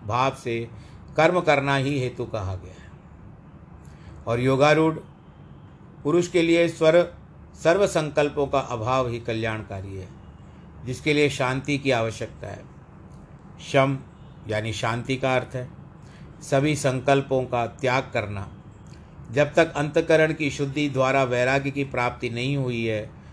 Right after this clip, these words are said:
तब तक निष्काम भावना से शास्त्रों में बताए हुए यज्ञ आदि कर्म करना अवश्य चाहिए।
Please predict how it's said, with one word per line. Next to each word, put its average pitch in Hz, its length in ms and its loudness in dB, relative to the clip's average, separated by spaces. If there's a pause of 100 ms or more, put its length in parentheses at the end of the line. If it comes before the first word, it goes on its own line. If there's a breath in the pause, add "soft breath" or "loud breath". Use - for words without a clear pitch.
(260 loud breath)
तब 139 200 2
तक 143 160 2
निष्काम 139 600 0
भावना 120 420 0
से 120 200 -4
शास्त्रों 117 500 -4
में 127 160 -4
बताए 117 320 0
हुए 110 360 -2 (520 loud breath)
यज्ञ 156 320 4
आदि 131 340 0
कर्म 131 340 0
करना 120 360 -2
अवश्य 120 500 -4
चाहिए। 92 380 -6